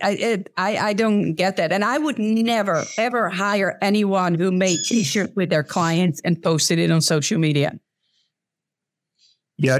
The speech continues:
Speaker 2: Anton made a big deal about that. I just had him from Florida on. He, he, he said that just makes him sick. He sees that all the time with these young guys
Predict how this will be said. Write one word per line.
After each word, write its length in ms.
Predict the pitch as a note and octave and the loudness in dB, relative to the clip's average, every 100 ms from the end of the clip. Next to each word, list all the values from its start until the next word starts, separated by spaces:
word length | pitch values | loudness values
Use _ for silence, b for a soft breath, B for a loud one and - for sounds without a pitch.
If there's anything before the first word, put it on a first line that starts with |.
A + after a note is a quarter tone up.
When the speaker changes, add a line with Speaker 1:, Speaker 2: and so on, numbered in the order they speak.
| E3+ | 0
Speaker 2:
Anton 320 | E3+ E3 C3+ | 0 2 2
made 140 | C3 | 4
a 60 | B2 | 2
big 160 | A#2+ | 0
deal 140 | A2 A#2+ | 2 0
about 200 | A#2 A2+ | 0 -2
that. 160 | A#2 | -2
I 60 | A2+ | -2
just 180 | A2+ - | -2 0
had 180 | C3 A#2+ | 0 2
him 140 | B2 | 0
from 140 | A#2 A2+ | -2 -6
Florida 380 | A#2+ A#2+ A#2+ A2+ | -2 0 0 0
on. 400 | A2+ A2+ A2 - | 0 0 -4 -2
He, 100 | C3 | -4
he, 400 | A#2 A#2+ C#3+ C#3+ _ _ _ | -2 -2 -2 -4 _ _ _
he 60 | - | -2
said 180 | C#3 C#3 | 0 2
that 180 | B2+ C3+ | 0 0
just 220 | B2+ - | -2 -2
makes 180 | B2+ - | -2 -2
him 100 | G#2 | -2
sick. 300 | - - F#2+ - | 0 0 -2 -2
He 80 | B2 | -2
sees 240 | - C3+ | 2 2
that 160 | B2 B2+ | 2 0
all 140 | A#2 | 0
the 80 | B2+ | 0
time 220 | A#2+ B2 | 0 -2
with 80 | A#2+ | 0
these 180 | A2+ G2 | 0 0
young 200 | A#2 A#2 | 0 0
guys 680 | A2+ A#2 A2+ A#2 - - | 0 0 0 0 -2 -4